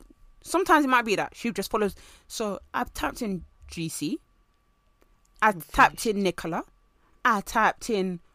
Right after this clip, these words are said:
Speaker 1: some other names. I said, "Hmm, they're not coming up." I said,
Speaker 2: <laughs>
Speaker 1: I said, "Okay.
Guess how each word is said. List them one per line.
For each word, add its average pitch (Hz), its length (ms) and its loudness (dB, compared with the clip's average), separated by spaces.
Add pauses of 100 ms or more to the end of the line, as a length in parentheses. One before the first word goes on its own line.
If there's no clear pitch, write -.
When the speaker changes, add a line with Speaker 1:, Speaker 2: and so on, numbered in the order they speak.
(160)
Speaker 1:
some 196 180 -6
other 165 160 -4
names. 185 380 -2
I 254 40 -14
said, 285 300 -10
"Hmm, 349 100 -2 (220)
they're 226 120 -8
not 247 160 -8
coming 302 260 -2
up." - 220 -4 (1120)
I 190 80 -16
said, 254 280 -8 (560)
Speaker 2:
<laughs> - 580 -14
Speaker 1:
I - 40 -10
said, 294 160 -6
"Okay. 494 220 -4